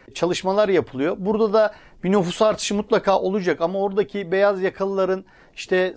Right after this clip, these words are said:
hastanedeki doktorların, üniversitedeki öğretim görevlilerinin yaşanılabilir bulması için şehirde sosyal alanların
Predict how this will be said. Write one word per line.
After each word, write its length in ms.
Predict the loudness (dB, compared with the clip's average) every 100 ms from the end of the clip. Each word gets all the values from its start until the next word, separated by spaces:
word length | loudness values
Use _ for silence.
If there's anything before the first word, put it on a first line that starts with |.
| -6
hastanedeki 760 | -2 -2 0 -2 -2 -6 -4
doktorların, 720 | -2 -2 -2 -2 0 0 -2 -8 -20 _
üniversitedeki 720 | -6 0 0 2 0 0 0 0
öğretim 320 | 0 -4 0
görevlilerinin 680 | 2 2 0 -2 -2 -6 -10 -20 -8
yaşanılabilir 840 | -2 0 2 2 2 2 2 2 2
bulması 380 | 2 2 0 -2
için 220 | -4 -6
şehirde 600 | -4 -2 -2 0 0 -2 -6 -20
sosyal 480 | -10 -2 0 0 0
alanların 560 | 2 2 0 -2 -4